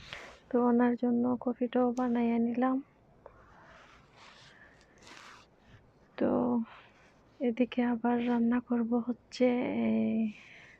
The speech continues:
চাল আর ডাল মিক্স করে ভাত রান্না করব। তো ভাজা মাছের সাথে এই ভাত, আহ, চাল আর ডাল দিয়ে যে ভাত রান্না হয়, এই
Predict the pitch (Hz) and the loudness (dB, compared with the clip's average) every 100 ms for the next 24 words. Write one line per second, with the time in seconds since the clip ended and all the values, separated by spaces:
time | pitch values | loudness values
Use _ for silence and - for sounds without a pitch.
0 | 269 349 - - 240 233 226 233 233 240 | -14 -14 -16 -12 -6 -4 -2 -2 -2 -4
1 | 226 - - 233 240 226 247 247 233 233 | -4 -8 -4 -2 -2 -4 -2 0 0 2
2 | 226 233 - - - 247 240 226 240 240 | 2 0 -2 -18 -6 -4 -4 -4 -6 -4
3 | 247 240 233 240 - 240 247 269 - - | -6 -2 -2 -4 -6 -8 -6 -8 -10 -20
4 | - - - - 233 - 240 247 247 247 | -20 -20 -18 -8 -8 -6 -4 -4 -4 -4
5 | 247 262 - - - 233 226 226 247 - | -4 -6 -12 -18 -6 -2 -2 -2 -8 -4
6 | 254 240 254 254 254 _ - - - - | -6 -4 -2 -4 -6 _ -20 -20 -20 -20
7 | - 262 233 226 - 240 240 - - 240 | -10 -4 -2 -2 -2 -4 -4 -6 -6 -4
8 | 233 233 240 214 - - - - _ _ | -2 -4 -4 -8 -16 -20 -20 -20 _ _
9 | _ - - - 240 233 233 240 233 240 | _ -20 -16 -8 -4 -2 -2 -2 -4 -4
10 | 240 233 226 226 233 240 240 - - - | -2 -2 -2 -2 0 -2 -4 -8 -10 -6
11 | 120 113 - 240 - 240 233 240 240 240 | -4 -4 -6 -6 -6 -6 -4 -4 -6 -6
12 | 247 233 226 | -6 -4 -4